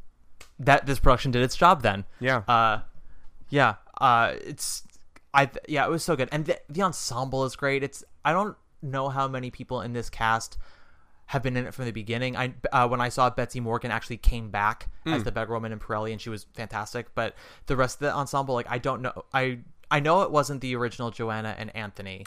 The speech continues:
Speaker 2: Yes.
Speaker 1: But I don't know if it was the same judge or the same, uh, Beadle. But everyone in it was just, like, everyone was in, and it was in the same production, you know, in the same world,
Speaker 2: I def-
Speaker 1: but
Speaker 2: know it
Speaker 1: also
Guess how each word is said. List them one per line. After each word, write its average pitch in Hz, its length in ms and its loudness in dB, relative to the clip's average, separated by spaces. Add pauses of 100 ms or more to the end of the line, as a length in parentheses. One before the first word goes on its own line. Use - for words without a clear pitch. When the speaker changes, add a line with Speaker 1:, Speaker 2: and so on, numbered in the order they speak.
Speaker 2:
Yes. 95 300 -8
Speaker 1:
But 110 280 0
I 123 80 -4
don't 135 200 -2
know 131 60 -2
if - 80 -8
it 131 40 -4
was 117 160 -6
the 113 80 -16
same 101 320 -10
judge 117 320 2
or 113 100 0
the 104 100 -8
same, 101 500 -8 (100)
uh, 98 320 -2
Beadle. 113 400 -2 (320)
But 131 180 2
everyone 160 320 2
in 127 180 0
it 107 260 -2 (240)
was 131 180 0
just, - 180 -4
like, 139 160 -4 (120)
everyone 151 220 2
was 147 100 0
in, - 160 -6
and 135 100 0
it 131 40 0
was 123 120 -2
in 120 80 -6
the 110 80 -6
same 147 220 -2
production, 117 640 2 (800)
you 139 80 -2
know, 107 200 4
in 123 160 -2
the 117 80 0
same 131 380 2
world, 113 360 6
Speaker 2:
I 143 100 4
def- 175 180 4
Speaker 1:
but 135 80 6
Speaker 2:
know 226 100 8
it 226 40 8
Speaker 1:
also 202 100 6